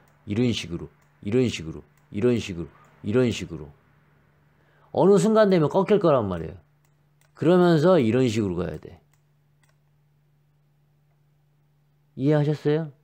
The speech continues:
무슨 소린가? 이 개념을 아셔야 돼요. 이 개념이 여러분이 이해하기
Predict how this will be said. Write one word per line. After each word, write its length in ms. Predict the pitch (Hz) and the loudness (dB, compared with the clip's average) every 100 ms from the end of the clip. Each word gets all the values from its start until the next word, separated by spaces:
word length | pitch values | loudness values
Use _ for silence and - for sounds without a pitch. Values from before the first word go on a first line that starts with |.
| _ _ | _ _
무슨 240 | - 127 127 | -8 -4 -2
소린가? 400 | 127 127 147 139 _ _ _ _ _ _ _ | -4 -6 -8 -12 _ _ _ _ _ _ _
이 160 | - 185 | -2 0
개념을 580 | - 147 180 196 175 131 | 0 2 4 4 4 2
아셔야 420 | 98 110 123 107 | 0 -2 -4 -4
돼요. 440 | 90 85 87 82 - _ _ _ _ _ _ _ _ - | -8 -10 -12 -14 -20 _ _ _ _ _ _ _ _ -2
이 200 | 180 202 | 0 2
개념이 760 | - 143 175 180 160 170 135 | 0 2 4 4 4 2 2
여러분이 440 | 110 156 156 160 | 4 4 4 2
이해하기 800 | 139 113 147 175 170 139 143 - | 2 2 4 6 4 2 0 -4